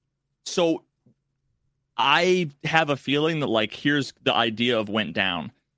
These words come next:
or of what went down. At some point, some people came up with some rules. They handed them to programmers to program in the logic for those rules based on that guy's understanding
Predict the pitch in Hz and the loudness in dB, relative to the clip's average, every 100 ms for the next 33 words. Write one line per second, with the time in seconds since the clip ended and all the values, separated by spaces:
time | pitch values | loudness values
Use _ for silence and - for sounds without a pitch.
0 | _ _ - 135 123 131 139 113 123 117 | _ _ 0 2 2 2 2 2 0 0
1 | 107 87 113 _ _ - 123 - 180 202 | -2 -2 -8 _ _ -2 -2 0 0 0
2 | 208 208 - - 143 160 147 165 139 135 | 0 -2 -4 -8 -6 -4 -4 -2 0 0
3 | 131 120 117 - - 147 139 117 117 101 | 0 -2 -2 -10 0 0 2 0 2 0
4 | 64 - - _ - - - - - 117 | -2 -8 -18 _ -20 -20 -20 -18 -4 0
5 | 135 151 151 151 147 - - 156 180 151 | 2 2 2 0 0 -4 -2 2 4 4
6 | 104 98 104 - - _ _ - 139 107 | 2 2 0 -4 -14 _ _ -2 0 0
7 | - _ - - 151 160 160 160 156 127 | -4 _ -16 -2 2 2 2 0 0 2
8 | 117 117 127 143 175 - 151 143 139 117 | 2 4 2 2 -2 -2 0 0 0 -2
9 | 117 135 180 - - _ _ 127 156 185 | -2 0 -2 -4 -16 _ _ -2 0 0
10 | - 185 180 - _ - 123 143 170 - | 0 0 0 -4 _ -16 0 2 2 0
11 | 131 147 143 151 143 131 - 131 135 160 | 2 4 2 0 0 -2 0 0 2 2
12 | 185 | 0